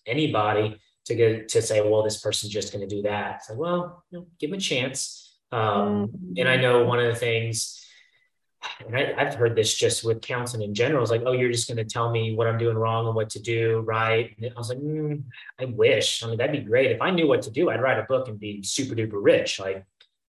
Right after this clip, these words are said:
Speaker 1: that'd be great." But I, I like hearing, um, clearing up that misconception is I'm not just gonna bark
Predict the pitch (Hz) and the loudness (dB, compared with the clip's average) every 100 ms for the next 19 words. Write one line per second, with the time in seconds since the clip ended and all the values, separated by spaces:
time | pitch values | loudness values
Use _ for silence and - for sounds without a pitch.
0 | _ _ 127 113 104 104 117 110 117 107 | _ _ -2 -2 -2 2 4 4 2 0
1 | 117 117 117 117 113 123 117 110 110 113 | 2 2 2 2 0 -2 0 0 -2 -8
2 | - 117 107 107 107 113 - 135 123 113 | -8 -4 -2 -2 -6 -8 -6 -2 0 0
3 | 110 110 113 - 113 - 110 - 110 107 | 0 0 0 0 -4 -2 -4 -4 -4 -4
4 | 107 110 110 110 - 110 104 110 110 113 | -4 -6 -6 -6 -4 -6 -4 0 0 0